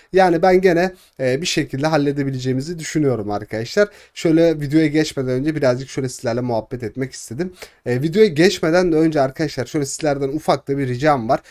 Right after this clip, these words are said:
E, bu tarzda içerikler, One Man Squad'lar hoşunuza giderse lütfen, e, kanala abone olup like atmayı unutmayalım arkadaşlar. İstediğiniz tarzda içerikleri de yorumlarda belirtirseniz,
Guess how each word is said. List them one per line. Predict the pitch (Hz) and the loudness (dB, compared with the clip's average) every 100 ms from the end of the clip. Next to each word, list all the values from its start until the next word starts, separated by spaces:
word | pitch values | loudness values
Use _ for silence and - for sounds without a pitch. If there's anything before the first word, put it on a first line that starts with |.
| - - | -20 -8
E, | 123 | -6
bu | 170 | 2
tarzda | 202 170 151 | 4 4 2
içerikler, | 135 147 131 - 147 | -2 -4 -4 0 0
One | 127 131 180 | 2 2 2
Man | 151 | 0
Squad'lar | 135 - 123 120 135 | -2 -4 -6 -4 -4
hoşunuza | 143 - 131 123 | -4 -6 -8 -6
giderse | 135 165 117 - 156 | -6 -2 -2 -2 -6
lütfen, | 160 - 143 - - _ | -4 -2 -2 -4 -20 _
e, | 117 113 113 113 | -6 -4 -4 -6
kanala | - 160 151 123 | -4 -2 0 0
abone | 131 139 | 0 0
olup | 135 165 | 0 -2
like | 127 127 135 120 | 0 0 0 -2
atmayı | 117 180 165 | -6 -8 -6
unutmayalım | 156 135 - 110 101 | -6 -6 -6 -6 -6
arkadaşlar. | 101 107 107 131 190 | -8 -8 -10 -8 -8
İstediğiniz | - - 196 196 175 - | -8 -6 0 2 2 0
tarzda | 143 139 | -2 -2
içerikleri | 156 - 147 131 135 127 | -4 -4 -6 -4 -6 -4
de | 131 | 0
yorumlarda | 156 147 123 117 120 | 0 0 -2 -2 -4
belirtirseniz, | 143 156 - - - 160 180 | -2 -2 -4 -10 -4 -4 -6